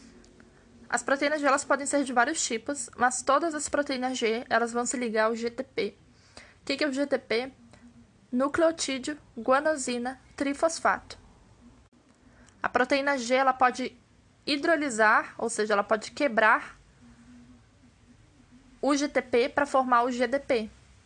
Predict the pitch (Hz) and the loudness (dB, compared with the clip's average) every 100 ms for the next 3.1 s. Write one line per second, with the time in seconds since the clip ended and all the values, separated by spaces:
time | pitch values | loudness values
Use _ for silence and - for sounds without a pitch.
0 | - - - - 220 226 226 254 - 294 | -20 -16 -8 -4 -2 0 -2 -4 -2 -4
1 | 294 247 240 262 233 233 233 233 226 262 | -2 -6 -6 0 2 2 0 -2 -2 -4
2 | - - - - 277 - 294 - 196 - | -8 -20 -10 -2 -2 0 -4 0 -2 -2
3 | - | -12